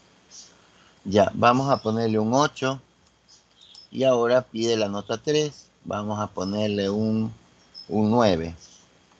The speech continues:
Ya, doy enter. Y ahí me dice ya el promedio es ocho. ¿Ya?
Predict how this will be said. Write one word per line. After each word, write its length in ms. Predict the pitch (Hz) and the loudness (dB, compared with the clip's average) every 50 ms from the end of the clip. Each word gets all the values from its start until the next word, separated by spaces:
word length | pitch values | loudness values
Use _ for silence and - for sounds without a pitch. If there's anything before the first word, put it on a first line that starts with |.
| _ _ _ _ _ _ _ _ _ _ _ _ _ _ - - - _ - - - _ _ _ _ _ - _ - _ _ _ _ - | _ _ _ _ _ _ _ _ _ _ _ _ _ _ -20 -20 -20 _ -20 -20 -20 _ _ _ _ _ -20 _ -20 _ _ _ _ -6
Ya, 240 | 95 95 95 90 90 | -2 0 0 0 0
doy 320 | 90 98 107 113 120 127 | 0 0 0 2 2 2
enter. 520 | 131 131 123 117 104 - 117 120 117 127 - - _ _ _ _ _ _ _ - | 2 2 2 0 0 2 0 0 0 -2 -10 -16 _ _ _ _ _ _ _ -4
Y 260 | 120 139 147 151 147 | -2 0 2 4 4
ahí 220 | 135 123 117 117 | 4 4 2 0
me 100 | 113 113 | 0 0
dice 380 | 113 113 113 110 - - 117 107 | 0 0 -2 -4 -4 -4 -2 0
ya 340 | 101 110 117 127 131 120 - - | 2 2 4 2 2 0 -4 -6
el 200 | - 98 101 95 | -6 -4 -4 -4
promedio 760 | - - 92 95 95 98 101 117 117 120 113 110 107 107 107 | -6 -6 -6 -6 -4 -4 -2 -2 -2 -2 0 0 0 2 2
es 360 | 120 143 170 170 - - - _ _ | 2 0 0 -2 -8 -14 -20 _ _
ocho. 460 | - 104 101 98 90 - - - - 85 85 - _ _ _ _ _ _ _ - _ _ _ _ _ _ - | 0 2 2 2 2 0 -6 -18 -20 -20 -20 -20 _ _ _ _ _ _ _ -20 _ _ _ _ _ _ -8
¿Ya? 280 | 101 113 135 160 170 | -6 -4 -4 -6 -6